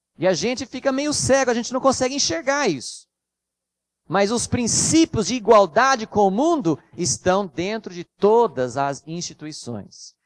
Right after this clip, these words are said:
Então, primeiro pecado que a igreja faz, primeiro erro que faz em relação à separação é não ter separação.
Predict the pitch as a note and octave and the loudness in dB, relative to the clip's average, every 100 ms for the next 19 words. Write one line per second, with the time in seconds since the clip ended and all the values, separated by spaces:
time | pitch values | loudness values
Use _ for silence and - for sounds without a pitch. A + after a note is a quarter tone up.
0 | _ - C3 - A3 A#3 - - F#3+ G3 | _ -12 -6 0 0 0 -6 -6 -2 2
1 | C#4 - A#3+ - G3+ A#3 G#3 C4+ - E3+ | 2 2 0 2 2 2 -2 -6 -4 -4
2 | D#3+ E3+ E3 F3+ F3+ E3 G#3+ G#3+ E3+ A3+ | -2 -2 -2 -2 -2 2 4 4 2 0
3 | A#3+ C#4+ - _ _ F#3 F3+ E3+ F3+ G#3 | 0 -4 -6 _ _ -10 -4 0 2 0
4 | G3 F#3 D#3 - D#3 C#3 - F#3 - D#3+ | 0 0 0 0 0 2 0 0 0 -2
5 | E3 F3+ G3 C4+ C#4 B3+ F4 A#3 G#3+ G#3+ | -2 -2 -2 -2 2 4 4 2 -2 -2
6 | G3+ C4+ G4 G3 F3 G#2+ | 0 0 0 0 -2 -2